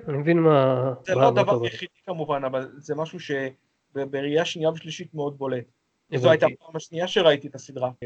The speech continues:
Speaker 2: את השני הפרקים האלה, מאז שראיתי אותו כשהיא, כשהיא יצאה.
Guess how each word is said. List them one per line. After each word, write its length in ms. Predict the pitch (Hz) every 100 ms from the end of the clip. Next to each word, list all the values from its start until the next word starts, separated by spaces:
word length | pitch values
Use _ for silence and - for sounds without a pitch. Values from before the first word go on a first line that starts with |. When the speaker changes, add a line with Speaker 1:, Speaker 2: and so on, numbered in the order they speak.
| 113
Speaker 2:
את 120 | 117
השני 280 | 131 123 151
הפרקים 360 | 147 127 143
האלה, 220 | 131 127 127 - 143
מאז 260 | 143 151 -
שראיתי 420 | 156 139 147 147
אותו 220 | 127 139
כשהיא, 240 | - 135 135
כשהיא 220 | - 151 127
יצאה. 200 | 123